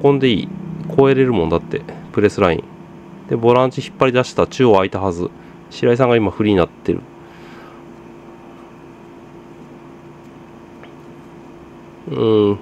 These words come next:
いい広げ方してる。白井さん寄ってかなくていいよ。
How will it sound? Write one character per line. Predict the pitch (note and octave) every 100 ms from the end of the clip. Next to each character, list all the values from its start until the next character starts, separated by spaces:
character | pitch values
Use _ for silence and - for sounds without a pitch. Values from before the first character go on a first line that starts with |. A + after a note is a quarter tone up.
| -
い | A#2+ G#2+
い |
広 | - G#2+ G2+ G2
げ |
方 | - G2 G2
し | -
て | F#2+
る。 | F#2 - - - - -
白 | -
井 | C#3+
さ | B2
ん |
寄 | G2+
っ |
て | - C#3+
か |
な | C#3+
く | C#3+
て | A2
い |
い |
よ。 | F2+ E2 F2